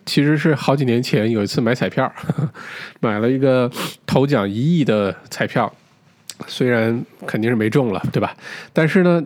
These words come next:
它引发了我很多思考，这个事儿很好。然后我就想说，我真的有钱了之后，就是说，你这钱使劲儿花，玩命花都不是问题的时候，会过什么样的生活？我当时给自己想象的那个里面就很多种，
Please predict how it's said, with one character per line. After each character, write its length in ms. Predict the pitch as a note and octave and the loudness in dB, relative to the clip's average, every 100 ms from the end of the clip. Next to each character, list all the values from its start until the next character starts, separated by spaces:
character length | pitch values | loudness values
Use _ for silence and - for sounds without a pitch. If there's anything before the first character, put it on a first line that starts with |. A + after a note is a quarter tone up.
| - | -6
它 200 | - A3 | 0 4
引 160 | F#3+ | 4
发 200 | B2 - | 4 2
了 80 | G#3 | 4
我 80 | A3 | 4
很 160 | - B2+ | 4 2
多 120 | D#3+ | 2
思 200 | - C#4 | 0 -4
考， 240 | - - - - | -2 -6 -6 -4
这 160 | B3+ | 0
个 60 | A3+ | 0
事 160 | - | 0
儿 20 | C#3+ | -2
很 200 | - B2+ | -2 -2
好。 260 | B2+ - - - - - - - | -4 -8 -16 -20 -18 -18 -20 0
然 120 | E3+ | 2
后 80 | G#3 | 4
我 60 | |
就 80 | F#3 | 2
想 240 | A3 C#3 A#2 | 2 0 0
说， 220 | E3+ F#3+ | 0 0
我 120 | C3 | 0
真 180 | - A3+ | 0 0
的 60 | |
有 140 | C#4+ C3 | 2 0
钱 260 | - A2+ | 0 0
了 140 | A2 A#2+ | 2 2
之 140 | C#3 | 0
后， 280 | A#2+ B2+ G#2 - | 0 0 0 -4
就 160 | - B2 | -4 -2
是 40 | |
说， 220 | B2 B2 B2 - _ F4 F#3 _ - | 0 0 0 -6 _ -14 -14 _ -4
你 120 | D3+ | 0
这 120 | F3+ | 0
钱 280 | - F3+ E3+ | 0 2 2
使 220 | - C#3 | 2 2
劲 100 | D#3+ | 2
儿 60 | D3+ | 2
花， 220 | A#2+ G2+ | 0 0
玩 200 | A#2 E3+ | 2 4
命 140 | G#3 | 2
花 240 | C3 A2+ A2 | 2 0 0
都 100 | B2 | 0
不 160 | B2 | 0
是 120 | B2+ | 0
问 120 | F3+ C3+ | 2 2
题 140 | A#2+ | 0
的 100 | G#2+ | -2
时 120 | - | -2
候， 180 | - - | -4 -4
会 240 | - E3+ D3+ | -2 -2 -2
过 160 | - E3+ | 0 0
什 80 | - | 2
么 40 | A#2+ | 0
样 80 | |
的 60 | A#2+ | 0
生 180 | G#2+ G#2+ | -2 -6
活？ 140 | - - - - - - - - | -8 -16 -16 -18 -16 -16 -16 -2
我 60 | |
当 140 | F3+ F#3 | 0 2
时 120 | F#3 | 2
给 160 | F3 B2 | 2 2
自 220 | - F3 | 2 0
己 300 | C#3+ G#2+ G2 | 2 0 0
想 220 | - G2+ | 0 -2
象 220 | - D#3+ | 2 2
的 80 | C3+ | 4
那 100 | B2 | 2
个 80 | B2 | 2
里 140 | A2 F#2+ | 0 0
面 200 | G2 F#2+ | 0 0
就 120 | A2 | -2
很 180 | - A2+ | -2 0
多 140 | C#3 | 2
种， 120 | B2+ | 0